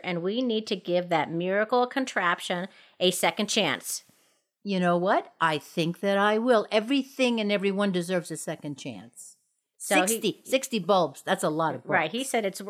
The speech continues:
Speaker 1: it's, it's earned its four dollars and ninety-nine cents three times over.
Speaker 2: Oh, that's great.
Speaker 1: So I challenge folks out there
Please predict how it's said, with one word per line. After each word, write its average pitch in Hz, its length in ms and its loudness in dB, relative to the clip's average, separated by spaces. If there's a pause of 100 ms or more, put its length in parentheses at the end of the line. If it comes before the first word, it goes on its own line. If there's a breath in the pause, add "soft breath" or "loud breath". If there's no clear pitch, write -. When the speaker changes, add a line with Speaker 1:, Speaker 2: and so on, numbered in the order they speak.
(160)
Speaker 1:
it's, 185 240 -8
it's - 320 -10
earned 240 320 2
its - 360 -6 (200)
four 226 240 2
dollars 202 340 0
and 185 120 -6
ninety-nine 180 460 -4
cents 180 360 -8
three 196 220 -6
times 170 320 -6
over. 143 340 -8 (140)
Speaker 2:
Oh, 175 160 2
that's 180 200 -2
great. 139 380 -6 (140)
Speaker 1:
So 220 320 4
I 240 180 2
challenge 247 480 -2
folks - 480 0
out 196 240 0
there 131 340 -4